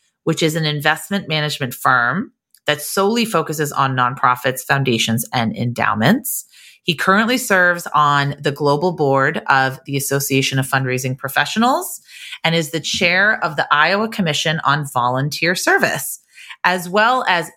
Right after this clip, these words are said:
eight other boards and commissions. And he has three kids and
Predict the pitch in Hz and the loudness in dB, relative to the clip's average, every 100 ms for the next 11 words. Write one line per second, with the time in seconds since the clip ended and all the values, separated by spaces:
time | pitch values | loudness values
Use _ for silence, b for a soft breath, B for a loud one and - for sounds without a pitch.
0 | - 226 302 302 - 214 233 226 202 202 | -2 0 0 -2 0 2 2 0 2 4
1 | 185 180 175 160 - - _ _ _ - | 6 4 2 -2 -12 -16 _ _ _ -2
2 | 214 220 233 233 233 233 - 208 196 208 | 2 2 2 0 -2 -6 -2 2 4 4
3 | 220 180 135 123 135 208 262 - - B | 4 2 2 0 0 0 0 -4 -8 B
4 | B B B B B - 190 233 226 196 | B B B B B -2 2 4 4 2
5 | 175 170 147 139 117 110 151 - - - | 0 -2 -2 0 2 2 0 -4 -10 -10
6 | - - 196 202 202 202 202 | -8 0 2 4 4 4 2